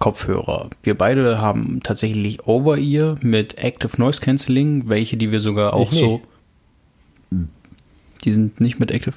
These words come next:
Speaker 1: Okay.
Speaker 2: Mhm.
Speaker 1: Ja, meine sind das. Ähm, aber das sind halt auch, sind wir ganz ehrlich, sind auch Kopfhörer,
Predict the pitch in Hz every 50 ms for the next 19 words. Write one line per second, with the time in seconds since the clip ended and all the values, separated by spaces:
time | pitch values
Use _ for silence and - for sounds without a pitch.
0 | - _ - 110 107 - 143 160 196 135 131 127 127 - - - - - - 98
1 | 90 90 87 90 98 101 98 98 101 101 113 117 - - - - - - - -
2 | - - - - - - - - - - - - 117 107 101 101 98 98 92 -
3 | - 120 110 101 104 104 104 - - 117 117 110 - 117 107 - - - - -
4 | - _ - - 135 120 107 107 107 113 107 - - 110 117 117 110 - 113 -
5 | 113 - - - 113 104 - - - 120 120 123 120 120 120 120 117